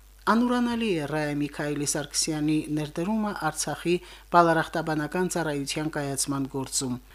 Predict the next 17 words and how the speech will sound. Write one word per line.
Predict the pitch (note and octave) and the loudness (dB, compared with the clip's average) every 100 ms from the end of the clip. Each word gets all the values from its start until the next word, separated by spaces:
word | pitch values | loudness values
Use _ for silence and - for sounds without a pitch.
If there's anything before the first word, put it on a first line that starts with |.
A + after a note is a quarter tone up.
| - | -6
Բարեխիղճ | E3 D#3+ D3+ - D#3 - | 2 2 2 -2 -4 -2
աշխատանքի | D3+ - D3 C#3 C#3 - G#3+ | -4 -2 -4 -4 -4 -2 2
համար | A3 A3+ A#3 - - - | 2 2 -2 -8 -18 -4
բժիշկը | A#3+ A3+ A3+ - G#3 | 0 0 0 -2 0
բազմիցս | G#3 G3+ G3 - F#3+ | 0 2 0 0 -2
պարգևատրվել | - - - C#3+ C3+ C3+ C3+ D#3+ E3 | -4 -6 -4 -6 -4 -6 -4 -2 -2
է | - | -2
պատվոգրերով։ | D3 D3 - C3 - B2 C3 B2 - - - - - - - | 0 0 -2 -6 -2 -4 -2 -6 -8 -14 -20 -20 -20 -20 0
Մարդուն | G3+ A3 - C#4 | 2 4 6 6
ու | |
մասնագետին | B3+ A#3+ - A3 A3 G#3 A3 | 8 4 2 0 0 0 0
հատուկ | G3+ G#3 G#3 E3+ C#3+ | 0 0 -2 -4 -4
որակական | C#3+ D3 D#3 C#3+ F3 | -2 -2 -2 2 4
լավագույն | E3 D#3+ D#3 G3+ G3+ | 4 2 -2 -2 -2
հատկանիշներով | F3+ - D#3+ D#3 - D3+ E3 D3+ | -2 -2 -2 0 -2 -2 -2 -2
օժտված | C#3 D3+ C#3+ - | -4 -4 -4 -4
բժիշկը | D#3 F3+ A3 - A3 | -4 -2 0 -2 -2